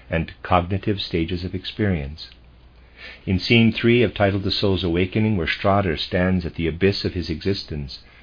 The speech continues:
there is a foreshadowing of this experience that one has in spiritual realms.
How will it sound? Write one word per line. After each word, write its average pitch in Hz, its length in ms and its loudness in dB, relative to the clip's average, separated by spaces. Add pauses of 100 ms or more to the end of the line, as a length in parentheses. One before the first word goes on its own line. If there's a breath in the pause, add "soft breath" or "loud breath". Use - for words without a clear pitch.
(600 soft breath)
there 87 100 2
is 92 100 4
a 98 60 2
foreshadowing 101 800 0
of 67 80 -10
this - 180 -8
experience 71 720 -8 (480 soft breath)
that - 140 -4
one 85 200 4
has 85 360 2
in 73 120 -6
spiritual 82 560 -4
realms. 78 500 -6